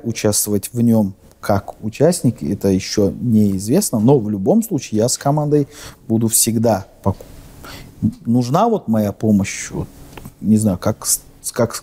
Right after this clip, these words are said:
с-, самого старшего среди них или как самого опытного в этом деле. Да, я буду всегда безвозмездно, не обязательно быть в доле. С этими ребятами буду,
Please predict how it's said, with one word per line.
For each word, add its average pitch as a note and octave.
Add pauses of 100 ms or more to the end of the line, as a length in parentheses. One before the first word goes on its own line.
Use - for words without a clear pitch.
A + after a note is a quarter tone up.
с-, -
самого C3
старшего G2+
среди G#2+
них G#2
или A2
как G#2+
самого B2 (320)
опытного A#2+
в A2
этом G#2+
деле. G#2 (360)
Да, A2+
я G2+
буду G#2+
всегда A#2
безвозмездно, A2+
не G#2
обязательно A2
быть G2
в G2+
доле. E3+ (460)
С G2
этими D3+
ребятами A#2+
буду, A2